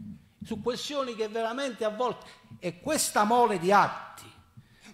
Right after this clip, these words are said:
che quotidianamente arrivano al Comune, a volte si vuole sapere un gas, se è stato a virgola, poi ve le leggerò quando sarà il momento. Ma insomma, cerchiamo di stare sulle questioni politiche e sulle questioni amministrative.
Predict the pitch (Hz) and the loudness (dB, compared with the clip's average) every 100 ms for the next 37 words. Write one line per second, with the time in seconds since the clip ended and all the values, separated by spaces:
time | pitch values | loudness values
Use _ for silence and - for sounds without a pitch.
0 | _ 165 151 175 175 175 185 190 190 226 | _ -10 -4 -4 -4 -4 -2 0 0 0
1 | 247 - 196 185 226 196 175 160 - 160 | -2 -2 -2 -2 -4 -4 -4 -6 -8 -6
2 | 202 170 - _ _ _ _ _ _ - | -6 -6 -10 _ _ _ _ _ _ -18
3 | 120 160 151 160 156 156 151 151 143 151 | -8 -6 -6 -8 -10 -8 -6 -6 -6 -10
4 | 147 151 143 135 - _ _ _ _ _ | -10 -10 -10 -12 -16 _ _ _ _ _
5 | _ 135 139 135 113 156 143 - - 139 | _ -18 -14 -12 -4 -2 -2 -6 -12 -10
6 | 123 151 147 - 147 135 135 131 127 127 | -8 -6 -8 -6 -6 -4 -4 -4 -6 -8
7 | 120 120 151 175 135 127 135 170 160 143 | -8 -6 -2 -2 -2 -8 -10 -8 -8 -8
8 | 139 139 117 143 156 165 - - 120 120 | -8 -10 -10 -8 -6 -6 -8 -14 -12 -10
9 | 117 123 139 117 104 147 143 - _ _ | -10 -8 -8 -10 -12 -14 -16 -20 _ _
10 | _ _ - 214 302 269 185 - - _ | _ _ -12 -10 -8 -6 -8 -10 -18 _
11 | _ _ _ _ _ _ - 220 - 302 | _ _ _ _ _ _ -16 -16 -14 -12
12 | 311 330 202 - 202 185 170 170 165 156 | -12 -12 -14 -8 -6 -6 -8 -8 -8 -10
13 | 143 - 185 156 143 139 139 156 233 - | -14 -8 -8 -6 -10 -10 -12 -10 -6 -6
14 | 220 208 196 - 139 - 147 135 135 - | -6 -12 -14 -14 -16 -12 -10 -8 -10 -10
15 | 139 127 120 113 110 110 107 - | -12 -10 -10 -12 -12 -14 -14 -18